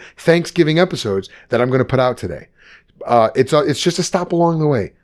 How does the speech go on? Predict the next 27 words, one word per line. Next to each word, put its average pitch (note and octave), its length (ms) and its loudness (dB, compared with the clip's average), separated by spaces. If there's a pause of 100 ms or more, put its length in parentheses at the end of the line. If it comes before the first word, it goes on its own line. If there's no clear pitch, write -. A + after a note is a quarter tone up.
on A2+ 120 -2
your A#2 80 2
spiritual B2 440 0
journey. G#2 360 -4 (280)
And A2+ 120 -2
I B2+ 60 2
hope E3+ 200 4
that E3 80 -10
you D3+ 100 -2
have C#3+ 140 0
a A#2 60 -6
chance - 540 -4 (580)
to A#2+ 520 0 (220)
practice D#3+ 400 0
gratitude A2 680 -2 (180)
today A2+ 440 -2 (360)
and A#2 420 0 (680)
to C#3 440 0 (260)
inspire D#3 800 -2 (240)
your A2+ 240 2
apologetics G#2 880 -4 (720)
to A#2 420 0 (200)
defend D#3+ 760 -2 (260)
the A2+ 100 0
existence C#3 560 -4
of B2+ 100 -2
God, E2+ 320 -6